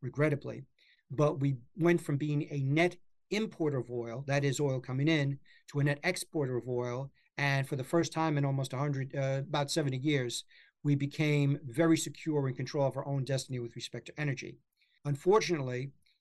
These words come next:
one of the pri-, uh, part of the price we've paid as we're trying to move towards renewables is there's been more disparagements of fossil fuels. And that's caused a contraction in our fossil fuel resources. And while that's good for the environment,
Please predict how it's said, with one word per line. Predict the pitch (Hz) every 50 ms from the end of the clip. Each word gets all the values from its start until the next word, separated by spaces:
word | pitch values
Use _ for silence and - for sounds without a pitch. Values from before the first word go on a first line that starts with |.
| _ -
one | 131 151 156
of | 151 127
the | 135 123
pri-, | - - - 165 160 156 175 -
uh, | 147 139
part | 139 - - 165 165
of | 151
the | 127 127
price | - - 160 151 151 -
we've | 143 123 -
paid | - 156 156 156 147
as | 135 117 117
we're | 120
trying | 117 - 143 143 143
to | 139 139
move | 135 135 120
towards | - - 120 117 -
renewables | 127 123 160 185 185 160 - 120 117 117 117 - - - - - - - _ _ -
is | 139 135 123
there's | - 143 135 131 123 -
been | - - 151 147 147 143 139 139 131 - - - - _ _ _ _ _ -
more | 143 151 143 139
disparagements | 135 135 123 - - - 165 180 185 185 165 139 123 120 117 110 104 - - - - _ -
of | 143 139 135 135
fossil | - 143 135 127 - - 123
fuels. | - - 120 113 98 90 - - - - - _ _ _ _ _ _ _ -
And | 135 135 135 131
that's | 147 147 143 -
caused | - - - 160 147 139 135 -
a | -
contraction | - 120 - - - 156 160 165 - - - 135 139
in | 139 139 135
our | 131 127 127 123 123 123
fossil | - - 131 131 135 - -
fuel | 120 - - 135 120
resources. | 117 151 175 170 131 131 117 107 - - 131 139 - - - - - - - -
And | 143 143 135 135
while | 139 143
that's | 143 139 135
good | - 165 151 -
for | - 131
the | 127 127
environment, | 120 113 165 180 202 175 139 117 131 143 - - -